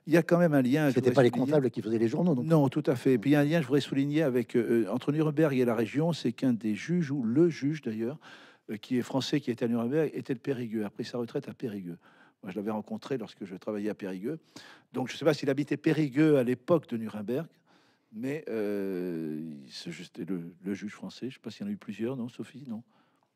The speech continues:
Speaker 1: De juges français, je crois qu'il n'y en a eu qu'un. Il faisait partie du tribunal.
Speaker 2: Il y avait Edgar Faure, d'ailleurs, qui a été parmi les, les, les, les magistrats, hein,
Speaker 1: Oui.
Speaker 2: euh, et, euh, et, et Ted Genne, je crois, hein,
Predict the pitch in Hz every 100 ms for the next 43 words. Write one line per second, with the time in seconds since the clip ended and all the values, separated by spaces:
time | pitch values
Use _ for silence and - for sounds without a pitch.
0 | _ 107 107 117 - 110 165 101 - 95
1 | 90 147 147 - _ _ _ _ _ _
2 | _ _ _ _ - _ _ _ _ _
3 | _ 98 90 - 113 87 80 _ _ 92
4 | 71 - _ _ _ - - _ _ -
5 | 196 - - - 165 98 110 - 92 87
6 | 127 123 92 101 104 90 87 82 82 82
7 | _ _ _ _ _ 95 80 76 80 76
8 | 76 76 - 107 190 - - 147 98 117
9 | 165 - - - - 90 90 - 101 101
10 | 90 87 87 101 98 113 127 95 92 98
11 | 85 - 82 95